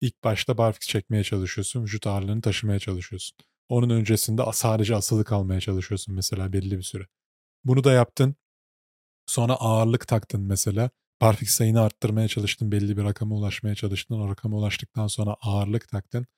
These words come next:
O ağırlıkla yavaş yavaş barfix sayını arttırmaya başladın. Yani burada yapabileceğin kademeli zorlaştırma tekniklerinin sonu yok.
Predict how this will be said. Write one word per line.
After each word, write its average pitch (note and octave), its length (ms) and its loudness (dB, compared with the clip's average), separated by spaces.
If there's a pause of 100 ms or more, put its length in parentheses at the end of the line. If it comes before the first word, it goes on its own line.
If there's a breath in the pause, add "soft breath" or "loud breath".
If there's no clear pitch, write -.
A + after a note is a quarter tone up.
(400)
O A#2+ 200 2
ağırlıkla G#2+ 600 0
yavaş G2+ 360 -2
yavaş F#2+ 360 -8 (580)
barfix G#2+ 320 0
sayını G2+ 280 -4
arttırmaya G2+ 440 -4
başladın. B2 320 -2
Yani D#3 360 2
burada D3 300 2 (320)
yapabileceğin C3 800 2
kademeli B2 500 0
zorlaştırma B2 580 0
tekniklerinin A#2+ 640 -4
sonu B2 320 -2
yok. C3 280 -4